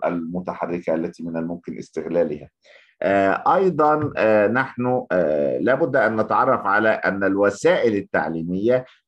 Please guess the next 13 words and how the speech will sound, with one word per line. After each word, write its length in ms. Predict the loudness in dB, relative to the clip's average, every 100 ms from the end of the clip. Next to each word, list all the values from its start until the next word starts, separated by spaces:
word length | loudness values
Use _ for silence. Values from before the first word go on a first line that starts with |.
| 0
هي 180 | 2 4
أمر 460 | 2 0 2 2
ضروري 720 | 2 2 2 2 2 4 2
جدًا 560 | 2 0 2 0 0 -4 _ _ -4
بالنسبة 420 | -2 -2 0 2
لعملية 540 | 2 0 -2 -2 -2 -4
التعليم، 680 | -4 -4 -2 0 0 -2 -10 _ -2
لأن 240 | -2 0
استخدام 580 | -4 -4 -4 2 2 4
الوسائل 540 | 4 4 4 2 4
التعليمية 600 | 0 0 0 0 2 2
بطريقة 540 | 2 0 0 0 0 -2
فعالة 720 | 0 0 2 2 2 2